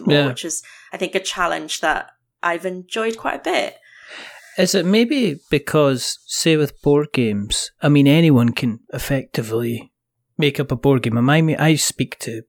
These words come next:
Speaker 2: people all the time running kinda, like, Kickstarter campaigns for their own board game, and they have taken essentially kinda little tokens, chitties, kinda, like, pieces of paper, stuff like that, in order to create their own kinda game.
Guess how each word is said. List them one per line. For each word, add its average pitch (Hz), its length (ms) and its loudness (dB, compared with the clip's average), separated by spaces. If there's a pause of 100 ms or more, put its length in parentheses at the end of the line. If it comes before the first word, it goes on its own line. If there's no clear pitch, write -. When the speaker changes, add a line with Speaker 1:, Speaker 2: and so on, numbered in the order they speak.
Speaker 2:
people 147 300 2
all 123 120 2
the 117 80 2
time 113 500 -2 (720)
running 131 400 2
kinda, 123 200 2
like, 113 220 -2
Kickstarter - 560 -2
campaigns 113 560 -2
for 117 140 -6
their 110 200 -4
own 107 140 -6
board 143 280 2
game, 113 280 -8 (460)
and 139 120 2
they 143 140 4
have 127 460 0
taken 120 580 0 (680)
essentially 135 720 0
kinda 117 260 2
little 107 360 0 (240)
tokens, 127 640 2
chitties, 113 680 -2
kinda, 127 240 4
like, 117 240 -2
pieces 135 300 -2
of 113 120 -4
paper, 120 520 2
stuff - 320 -6
like 123 180 -6
that, 113 280 0
in 120 120 0
order 120 240 -2
to - 140 -10
create - 300 0
their 120 140 0
own 113 180 2
kinda 110 240 -4
game. 127 400 -2